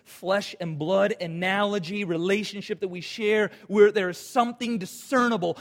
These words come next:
about what God does in our lives over here. It is mysterious, but there are ways in which we can access what he is doing as we see it in our earthly fathers. Discipline is,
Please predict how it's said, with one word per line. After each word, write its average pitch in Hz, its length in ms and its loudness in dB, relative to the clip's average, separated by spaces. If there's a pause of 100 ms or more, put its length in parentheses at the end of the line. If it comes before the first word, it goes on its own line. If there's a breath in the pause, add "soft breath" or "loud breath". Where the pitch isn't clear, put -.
(100)
about 185 240 2
what 226 260 4
God 247 400 8
does 143 280 -2
in 185 120 -6
our 165 140 4
lives 175 340 2
over 196 220 6
here. 226 640 0 (200 loud breath)
It 208 80 -4
is 185 140 -2
mysterious, 226 840 0 (200 loud breath)
but 208 100 0
there 202 260 0
are 247 360 8
ways 233 340 4
in 233 140 -6
which 220 240 -4
we 233 100 -6
can 240 380 -2
access 240 720 -4 (240 soft breath)
what 190 140 2
he 190 80 -2
is 165 160 -4
doing 262 460 0 (140 loud breath)
as 185 200 -2
we 196 400 -4
see 269 400 -2
it 190 180 -8
in 240 320 -2
our 226 400 4
earthly 262 540 0
fathers. 247 680 4 (340 loud breath)
Discipline 208 680 0 (300)
is, 254 880 2